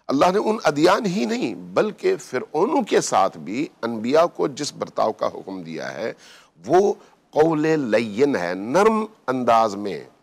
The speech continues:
मुलायम अंदाज में, मोहब्बत के साथ, रहमत के साथ। यानी ये दीन खुद रहमत है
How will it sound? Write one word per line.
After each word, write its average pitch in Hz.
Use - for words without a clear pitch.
मुलायम 151
अंदाज 98
में, 82
मोहब्बत 147
के 113
साथ, 85
रहमत -
के -
साथ। 85
यानी 196
ये 196
दीन 170
खुद -
रहमत 101
है 139